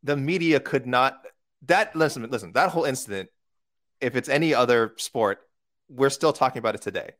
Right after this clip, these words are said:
We're still talking about today. That, that, he, he is treated so much with kid gloves. Mike, you and I, we were trying to be as objective as possible. Obviously, we're super disgusted by the incident. We're, we're not fa-, I, I don't wanna speak for you. I'm not a fan of the man by any stretch.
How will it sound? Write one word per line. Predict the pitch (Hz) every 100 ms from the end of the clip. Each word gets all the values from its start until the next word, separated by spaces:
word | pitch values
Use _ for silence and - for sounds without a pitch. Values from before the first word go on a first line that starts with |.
| _ _ _ _ _ _ _
We're | 131
still | 208
talking | 196
about | 180
today. | 170 107
That, | 110 156 -
that, | - 165 - - _ _ _
he, | - 202 185
he | - 190
is | 143
treated | - 180 151
so | 147 - 170
much | 175 160
with | -
kid | 147
gloves. | 151 - -
Mike, | 190 185
you | 175 233
and | 160
I, | 147 107 80 98
we | 131
were | 143
trying | 160 165
to |
be | 135
as | 113
objective | 104 - - 107
as | 104
possible. | - 117 - 95
Obviously, | 104 131 131 117
we're | 104 101 -
super | - 151 139
disgusted | 127 - - 104 - 101
by | 98
the |
incident. | 95 - 98 95 95 _
We're, | 110 107 104 _ _ _ _
we're | 123 131
not | 147 151 -
fa-, | 127 127
I, | 127 127
I |
don't | 127
wanna | 110
speak | - 104
for |
you. | 98
I'm | 135
not | 143 123
a |
fan | - 120 113
of | 101
the |
man | 104 101
by | 98 95
any | 104
stretch. | 104 - 82 - -